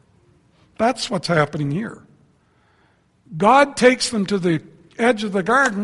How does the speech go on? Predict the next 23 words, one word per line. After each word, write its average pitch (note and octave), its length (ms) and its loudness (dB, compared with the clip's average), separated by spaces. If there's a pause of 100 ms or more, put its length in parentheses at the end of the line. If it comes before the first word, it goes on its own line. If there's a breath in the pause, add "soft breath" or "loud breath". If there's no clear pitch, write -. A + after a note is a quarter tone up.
and E3 100 -14
says, E3+ 420 -2 (540)
"You're F3 200 -2
out." G3+ 360 0 (840 soft breath)
The D#3+ 80 -10
third A#3+ 300 0
thing G#3 140 4
in D#3+ 100 2
verse D3+ 200 0
twenty-four, F3 960 0 (1080 soft breath)
Adam F#3+ 320 6
and F3 120 0
Eve F#3 300 0
were D#3+ 120 0
forced - 760 -2 (140)
to F#3 120 -6
stay E3+ 300 0
out D#3 140 2
of C#3+ 100 -2
the C#3+ 80 -4
Garden C#3 360 0
of B2+ 120 -2
Eden. A2+ 380 -8